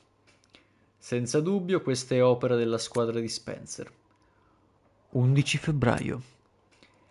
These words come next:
Anche oggi ho trovato tracce inconfutabili di un nuovo tentativo di forzare l'entrata del laboratorio. Se questo è quello che vogliono,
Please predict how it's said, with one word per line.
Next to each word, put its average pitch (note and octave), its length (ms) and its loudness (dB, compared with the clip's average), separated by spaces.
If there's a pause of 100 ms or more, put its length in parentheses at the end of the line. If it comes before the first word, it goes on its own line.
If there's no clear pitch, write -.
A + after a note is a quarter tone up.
Anche D3+ 420 0
oggi D#3 280 2
ho G#2+ 60 -2
trovato G#2+ 300 -2
tracce A#2 420 0
inconfutabili B2 880 -2
di B2+ 100 0
un B2 60 0
nuovo A#2+ 280 0
tentativo B2+ 680 -4
di A#2+ 120 -2
forzare B2+ 460 -4
l'entrata B2 480 -2
del A#2 140 -2
laboratorio. A2 720 -2 (960)
Se - 320 -10
questo - 420 -2
è - 100 -12
quello C#3 320 0
che B2+ 120 -4
vogliono, D#3 720 -2